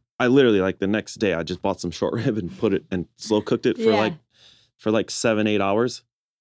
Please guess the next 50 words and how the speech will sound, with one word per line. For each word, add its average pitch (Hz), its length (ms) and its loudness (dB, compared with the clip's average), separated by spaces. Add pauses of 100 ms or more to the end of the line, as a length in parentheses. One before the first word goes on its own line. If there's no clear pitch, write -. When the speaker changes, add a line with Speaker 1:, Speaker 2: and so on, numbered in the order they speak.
(100)
Speaker 1:
And 104 120 0
then 110 80 2
I 107 80 0
think 175 360 -2
once 127 340 0
we 127 120 4
figured 113 380 2
out, 107 340 0 (140)
we're 117 160 2
known 123 180 2
for, 117 100 0
like, 104 160 2
our 95 80 0
waterfall 104 460 0
sauce. 117 360 -6 (100)
You 254 80 0
Speaker 2:
Yeah. 262 200 0
Speaker 1:
know, 208 120 2
I, 226 40 2
Speaker 2:
Oh, 233 120 2
yeah, 220 220 2
Speaker 1:
I 113 40 0
Speaker 2:
that's 202 100 -2
Speaker 1:
call 131 140 4
it, 117 40 4
Speaker 2:
an 113 60 4
Speaker 1:
like, 101 260 0
Thai 110 200 0
salsa, 107 460 -2
Speaker 2:
Yeah. 214 320 2
Speaker 1:
right? 175 320 -2
Speaker 2:
Mm-hmm. 240 400 4 (200)
Speaker 1:
That 127 200 2
has, 113 180 2
like, - 160 -2
fresh 107 360 -6
garlic 95 420 -2
in 98 100 0
there, 95 560 -2
Speaker 2:
Yeah, 180 220 -6
Speaker 1:
fish 202 80 2
Speaker 2:
that's 208 120 -2
Speaker 1:
sauce, 226 300 2
Speaker 2:
really 214 120 2
Speaker 1:
sugar, 98 680 0 (180)
Speaker 2:
good. 98 80 -10
Speaker 1:
le-, 101 300 2
Speaker 2:
Mm-hmm. 220 220 2
Speaker 1:
lemon 107 240 2
juice, 101 400 2